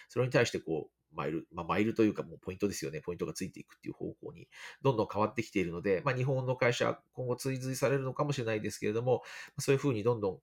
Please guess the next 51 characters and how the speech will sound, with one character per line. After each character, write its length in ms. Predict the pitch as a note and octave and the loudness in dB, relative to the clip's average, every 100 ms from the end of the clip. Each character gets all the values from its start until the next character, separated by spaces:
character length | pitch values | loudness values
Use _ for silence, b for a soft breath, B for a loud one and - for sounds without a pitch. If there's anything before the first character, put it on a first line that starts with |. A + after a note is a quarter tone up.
| - | 0
変 80 | |
わ 60 | B2 | 0
っ 40 | |
て 80 | C3 | 0
き 60 | - | 2
て 120 | D3+ | 4
い 40 | |
る 80 | A#2+ | 4
の 100 | G2 | 2
で、 300 | F2+ A2+ F#2+ B B - | 6 6 6 B B -10
ま 60 | |
あ、 20 | |
基 100 | C3 | -2
本 160 | F3+ F#3 | 0 2
的 220 | F#3+ F#3+ | 0 0
に 80 | A3 | 4
は 140 | C#3+ | 4
つ-、 200 | G#2+ - _ _ | 4 -4 _ _
あ 60 | G2+ | -16
の、 60 | - | -10
貯 160 | - | 0
め 100 | A2+ | 0
た 140 | A#2 A#2 | 2 0
と 80 | |
い 40 | C#2 | -2
い 20 | |
ま 100 | C#2 | -6
す 60 | - | -10
か、 160 | - | -10
も 140 | G2+ A2 | -2 2
ら 80 | B2+ | 2
っ 80 | - | 0
た 180 | A#2 - _ _ | -2 -4 _ _
ポ 140 | G#2+ | -2
イ 20 | |
ン 80 | G#2 | 0
ト 120 | G#2+ | 0
や 220 | G#2 F#2+ - | 2 0 -2
マ 100 | G2+ | -2
イ 60 | |
ル 60 | F#2 | 0
は 60 | F#2 | 2
ど 160 | D3+ | 2
ん 60 | D#3+ | 2
ど 80 | - | -2
ん 40 | |
使 140 | - | 0
っ 100 | C#3+ | -4
て 100 | - | 0
い 80 | D3 | -2
く 200 | D3 C#3 | 0 -2